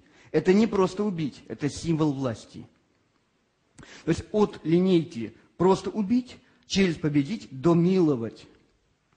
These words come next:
Миловать — безумно ценный символ, который подтверждает номер один. В эпоху производства. Что такое угостить? Помните, накрыл пир на весь мир,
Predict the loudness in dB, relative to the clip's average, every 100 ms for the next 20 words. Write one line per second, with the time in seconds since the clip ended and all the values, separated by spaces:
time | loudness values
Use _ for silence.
0 | -20 _ 0 2 0 0 -2 0 2 2
1 | 0 0 0 -2 -2 -2 -2 -4 -8 _
2 | -20 _ -2 -2 -2 -4 -4 0 0 0
3 | 0 -2 -2 -4 -8 -8 -10 -12 _ _
4 | _ _ _ _ _ _ _ _ _ -14
5 | -4 -2 0 -2 -2 0 0 2 0 -2
6 | -6 -8 -14 _ _ _ _ _ -4 -2
7 | -2 -2 -4 0 0 0 -4 -8 -6 0
8 | 0 0 2 2 2 0 0 -2 -2 0
9 | 0 -2 -8 0 2 2 0 0 2 2